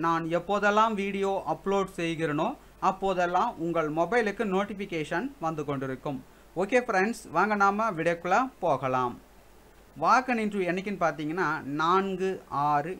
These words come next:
இரண்டாயிரத்தி பத்தொம்போது நடைபெறும் இடம் வந்து கொடுத்துருக்காங்க. So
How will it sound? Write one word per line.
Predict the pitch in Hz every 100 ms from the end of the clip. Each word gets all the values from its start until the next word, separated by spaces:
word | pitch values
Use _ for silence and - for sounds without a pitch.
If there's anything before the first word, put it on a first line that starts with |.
| 131
இரண்டாயிரத்தி | 147 151 147 139 131 - 302 - 131
பத்தொம்போது | 120 117 110 107 113 135
நடைபெறும் | 156 185 175 143 143
இடம் | 165 143
வந்து | 151
கொடுத்துருக்காங்க. | 135 123 127 - 127 165
So | 180